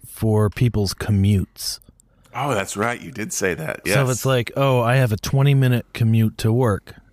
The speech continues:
Speaker 1: it's like, "All right, well, you listen to,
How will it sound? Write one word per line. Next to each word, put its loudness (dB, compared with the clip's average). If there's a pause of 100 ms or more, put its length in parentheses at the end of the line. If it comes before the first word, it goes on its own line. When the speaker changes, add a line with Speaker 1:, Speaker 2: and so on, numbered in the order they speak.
(100)
Speaker 1:
it's -4
like, 0 (440)
"All 2
right, 2
well, 2
you 2
listen 2
to, 2